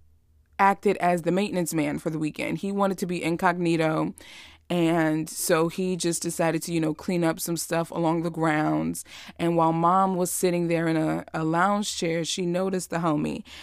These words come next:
and the homie noticed her, and then they started noticing each other, and they began to take one another out on dates and such. Now, this movie was not, in any event, even though it was a part of Flirty February, it was n-, it didn't have any Valentine's Day feels,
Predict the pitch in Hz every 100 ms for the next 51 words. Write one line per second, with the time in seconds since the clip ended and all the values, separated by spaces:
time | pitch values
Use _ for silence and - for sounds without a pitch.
0 | - 180 180 180 196 175 170 175 165 160
1 | - 202 180 160 160 175 170 175 175 165
2 | 165 170 165 170 156 160 190 156 151 -
3 | - 208 - 175 180 175 170 175 156 151
4 | 160 180 151 165 156 156 151 151 156 156
5 | 160 160 160 147 - - - - _ _
6 | _ _ _ _ _ - 220 214 247 294
7 | 339 330 294 220 190 190 202 190 185 190
8 | 180 165 156 233 - - - 220 247 247
9 | 247 233 214 190 - - 185 175 - 185
10 | 185 180 - 196 180 165 156 151 156 -
11 | - - - - - 185 - 180 175 180
12 | 165 165 170 170 - 185 180 165 190 180
13 | - 190 180 156 175 175 170 - 170 165
14 | 160 165 175 165 - - 185 156 107 -
15 | 240 -